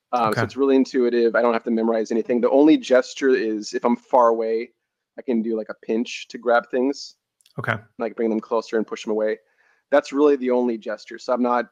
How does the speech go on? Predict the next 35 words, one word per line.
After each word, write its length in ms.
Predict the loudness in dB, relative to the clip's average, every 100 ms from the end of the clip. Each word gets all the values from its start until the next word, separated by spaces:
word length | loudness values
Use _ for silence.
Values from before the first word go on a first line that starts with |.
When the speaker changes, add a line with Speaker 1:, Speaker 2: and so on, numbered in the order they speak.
| _
Speaker 1:
trying 180 | -2 0
to 60 |
do 200 | 0 -4
some 200 | -6 -4 0
motion 280 | 0 0 0
with 60 |
my 100 | 0
arms, 380 | 2 0 0 -2
and 80 | -6
it's 100 | -2
not 180 | -2 0
registering. 680 | -2 -6 -12 -2 2 2 2
And 340 | 0 -2 -4 -6 _ _ _ -4
I 80 |
can 140 | 0 2
also 240 | 0 -2
use 120 | -12 -8
voice 260 | -10 -10
commands, 320 | -10 -10 -8
and 80 | -8
those 160 | -10 -10
work 140 | -14 -16
pretty 180 | -16
well 340 | -12 -10 -10 -10
also. 400 | -12 -12 -16 -16 _ _ _ -20 -20 -20 _ _ -2
Speaker 2:
So 180 | 2 4
while 280 | 4 4
it's, 240 | 4 2 -4
and 340 | -6 -4 -2
this 140 | -2 -2
is 100 | -4
a 80 | -4
question 640 | 0 0 -2 -6 -6 -8 -10
coming 300 | -6 -4 0
up, 240 | -2 -2